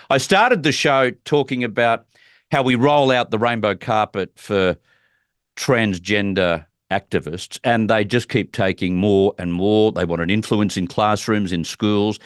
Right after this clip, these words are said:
They're getting that, certainly in the United States of America. Um,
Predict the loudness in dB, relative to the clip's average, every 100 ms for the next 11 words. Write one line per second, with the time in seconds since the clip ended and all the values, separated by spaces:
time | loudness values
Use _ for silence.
0 | -8 -4 -2 0 0 2 2 0 -2 0
1 | 0 0 -2 -2 -2 -2 -2 -4 -4 -2
2 | -4 -4 -2 -2 -2 -6 -10 _ _ _
3 | _ _ _ -2 0 0 -4